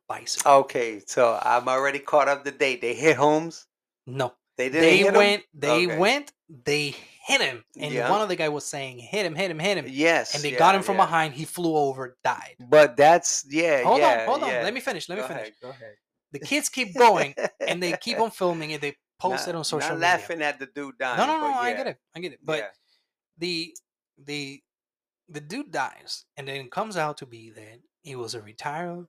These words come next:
Speaker 1: member of the police force
Speaker 2: Yes,
Speaker 1: that they
Speaker 2: yes.
Speaker 1: killed on his day
Speaker 2: Yes.
Speaker 1: off.
Speaker 2: All right,
Speaker 1: And,
Speaker 2: yeah.
Speaker 1: or it was the, his day off or he was retired.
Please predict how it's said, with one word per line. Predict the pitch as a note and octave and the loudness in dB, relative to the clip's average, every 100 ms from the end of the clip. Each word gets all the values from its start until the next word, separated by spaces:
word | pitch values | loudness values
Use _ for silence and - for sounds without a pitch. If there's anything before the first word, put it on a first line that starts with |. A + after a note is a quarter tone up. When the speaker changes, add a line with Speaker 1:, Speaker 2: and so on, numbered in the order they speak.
| _ _ | _ _
Speaker 1:
member | C3+ C3+ A#2 G#2+ _ _ _ | -12 -10 -12 -14 _ _ _
of | A#2+ | -12
the | A#2+ | -12
police | A#2+ A#2 A2+ | -10 -14 -14
force | - - _ - | -16 -20 _ -18
Speaker 2:
Yes, | B2 B2 G2+ - - | -8 -6 -6 -8 -8
Speaker 1:
that | B2+ | -4
they | A#2 G#2 | -2 -2
Speaker 2:
yes. | |
Speaker 1:
killed | A2+ B2 G#2 - _ _ _ | -4 -6 -8 -14 _ _ _
on | C3 B2 | -10 -10
his | B2 A2+ | -6 -4
day | C3 C3 | -2 0
Speaker 2:
Yes. | |
Speaker 1:
off. | A#2 - - - _ _ _ _ _ _ _ _ _ _ - | -2 -4 -12 -20 _ _ _ _ _ _ _ _ _ _ -4
Speaker 2:
All | A#2+ | 2
right, | B2+ B2+ B2+ D3 | 2 2 0 -2
Speaker 1:
And, | D3 C#3+ | -6 -10
Speaker 2:
yeah. | A2+ B2 D3 | -10 -8 -4
Speaker 1:
or | |
it | D3 C#3+ | -2 0
was | D3 - | -2 -2
the, | C#3 | -8
his | C3 C3 | -6 -4
day | F3 | 0
off | F#3+ F3 | 0 -2
or | C#3 | -4
he | B2 | -6
was | B2 A#2+ A2+ | -6 -8 -8
retired. | A2+ - A#2 | -8 -6 -8